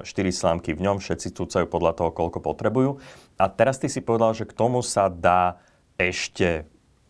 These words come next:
dokúpiť balíček, čiže ako keby každý k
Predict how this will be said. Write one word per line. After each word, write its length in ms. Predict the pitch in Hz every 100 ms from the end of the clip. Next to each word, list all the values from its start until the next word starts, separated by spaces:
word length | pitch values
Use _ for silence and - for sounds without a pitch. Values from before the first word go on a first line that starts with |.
| -
dokúpiť 720 | - 117 104 104 113 - 87
balíček, 480 | 85 113 131 131 110
čiže 240 | 107 101
ako 240 | 104 107 110
keby 240 | 104 98
každý 480 | 104 98 92 104
k 80 | 98